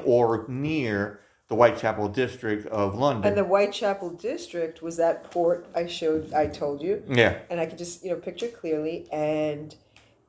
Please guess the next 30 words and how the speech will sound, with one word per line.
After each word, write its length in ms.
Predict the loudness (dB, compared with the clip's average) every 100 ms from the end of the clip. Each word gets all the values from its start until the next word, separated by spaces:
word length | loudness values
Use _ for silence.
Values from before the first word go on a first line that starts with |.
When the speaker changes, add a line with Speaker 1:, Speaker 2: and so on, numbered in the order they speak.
| _ -20 0
Speaker 2:
that 600 | 2 4 4 0 -10 -10
district, 800 | -2 -2 -2 -4 0 0 -2 -18 -20 _ _ -20 -20 _ _ _ -20 -20 -8
there 140 | -2 0
was 180 | 0
a 60 | -4
wall, 720 | 0 4 6 6 2 0 -14 -16 -4
Speaker 1:
Yeah. 280 | 0 2 0
Speaker 2:
a 40 |
stone 540 | -2 -6 0 0 0 2
wall, 220 | 4 6
that 260 | 4 0
some 640 | -6 -8 -6 0 2 2 2
of 200 | -2 -2
the 80 | -8
wall 480 | 0 4 4 4 0
still 520 | -6 -6 0 0 0
stands. 840 | -4 -4 -2 0 0 -2 -6 -8
Speaker 1:
Yeah. 280 | 4 6 6 2 -4
Speaker 2:
And 200 | 0 2
we 60 | 0
were 120 | -2
taken 460 | -2 2 2 0 -4
to, 100 | -4
it's 140 | -6 -10 -20
creepy, 360 | -16 -14 -14 -16
it's 120 | -18 -20 -20
just 260 | -16 -16 -14
creepy. 480 | -16 -16 -18 -18 -20 -10
Speaker 1:
Yeah, 300 | -4 -2 -2
yeah. 140 | 0